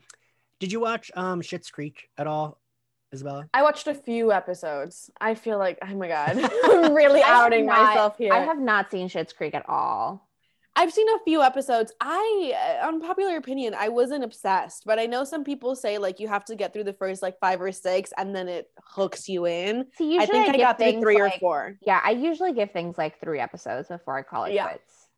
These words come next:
Speaker 1: I,
Speaker 2: Yeah.
Speaker 1: yes, I will say I had watched season one of Schitt's Creek.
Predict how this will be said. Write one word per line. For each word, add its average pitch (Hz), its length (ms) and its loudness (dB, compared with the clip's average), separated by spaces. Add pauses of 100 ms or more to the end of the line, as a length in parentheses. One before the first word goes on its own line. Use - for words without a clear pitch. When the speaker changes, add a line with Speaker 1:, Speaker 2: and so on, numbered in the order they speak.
(140)
Speaker 1:
I, 165 260 -6
Speaker 2:
Yeah. - 280 -8
Speaker 1:
yes, 160 380 -8
I 180 140 -2
will 208 220 -4
say 160 360 -2
I 147 120 -4
had 160 120 -6
watched - 560 -4 (800)
season 151 380 -6
one 143 180 -6
of 131 100 -8
Schitt's - 260 -12
Creek. 127 400 -10